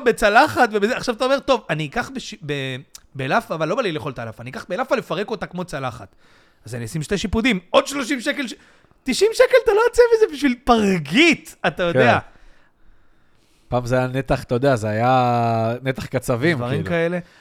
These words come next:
Speaker 1: אגב, אני רוצה להגיד עוד משהו בהקשר הזה. אני אמרתי, "לא, אני לא אשלם את התשעים שקל.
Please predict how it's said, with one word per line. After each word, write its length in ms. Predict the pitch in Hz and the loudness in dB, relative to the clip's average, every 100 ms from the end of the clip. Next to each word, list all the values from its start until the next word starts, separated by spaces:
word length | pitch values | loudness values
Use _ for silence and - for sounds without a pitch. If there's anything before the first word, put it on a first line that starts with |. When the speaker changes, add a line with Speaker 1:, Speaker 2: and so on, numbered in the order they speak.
| _ | _
Speaker 1:
אגב, 240 | 208 247 | 0 2
אני 100 | 220 | 0
רוצה 220 | 208 208 226 | 0 0 -2
להגיד 220 | 214 220 | -2 -4
עוד 120 | 214 | -4
משהו 240 | 170 - | -6 -6
בהקשר 340 | 127 117 123 113 | -8 -10 -12 -12
הזה. 160 | 104 98 _ 131 | -14 -16 _ -12
אני 160 | 160 | -8
אמרתי, 260 | 208 233 262 | -8 -8 -8
"לא, 120 | 294 | -6
אני 100 | 277 | -6
לא 80 | 285 | -6
אשלם 180 | 254 226 | -6 -8
את 60 | 185 | -10
התשעים 320 | 156 139 120 | -12 -12 -12
שקל. 280 | 120 120 | -14 -14